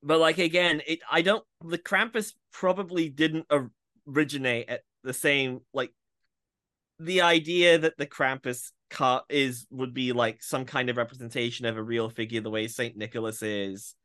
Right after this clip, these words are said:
you know, that, that doesn't make any sense. So, like, that's come from somewhere else. That's certainly the, like, hooves that it has. It feels like Pan to me.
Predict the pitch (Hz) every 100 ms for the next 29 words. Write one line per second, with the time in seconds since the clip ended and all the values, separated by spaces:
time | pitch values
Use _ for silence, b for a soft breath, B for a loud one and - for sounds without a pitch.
0 | _ _ _ _ _ 139 131 113 127 135
1 | _ 143 135 135 123 120 107 110 107 95
2 | 90 104 90 92 - - - 123 120 120
3 | 135 143 - 160 143 135 120 127 113 107
4 | 92 98 101 - 113 110 - - - b
5 | b b b - - 180 170 165 139 123
6 | 143 156 151 123 - - 147 151 151 151
7 | 156 - 156 156 151 151 143 147 151 -
8 | 139 - 165 170 170 151 - - 120 117
9 | 127 165 - _ _ _ _ _ _ _
10 | - 143 123 123 135 143